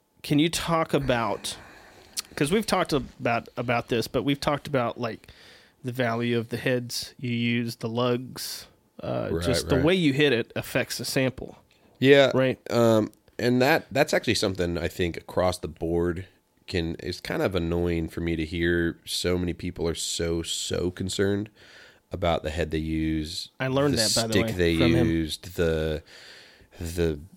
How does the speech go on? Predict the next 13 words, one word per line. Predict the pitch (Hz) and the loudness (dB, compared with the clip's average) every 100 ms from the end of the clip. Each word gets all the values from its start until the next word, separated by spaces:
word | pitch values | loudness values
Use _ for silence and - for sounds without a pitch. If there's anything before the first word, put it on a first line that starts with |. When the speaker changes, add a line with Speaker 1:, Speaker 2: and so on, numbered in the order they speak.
| - _ 92 | -20 _ -8
Speaker 2:
you | 95 | -2
know, | 85 85 | 0 0
the | 80 78 | 0 -2
metal | 80 87 85 82 82 | 0 2 4 2 2
that's | 85 | -2
in | 87 | -4
the | 82 | -4
snare. | - 87 - | 0 0 0
It's | 95 - - - _ _ - | 0 0 -2 -6 _ _ -6
so, | - - - - 127 135 143 | -4 0 0 2 6 6 4
so, | 135 - - - 104 107 | 0 -4 -2 0 0 0
so | 101 - - - 104 95 | -2 -6 -4 0 2 2
much | 87 - | 0 -2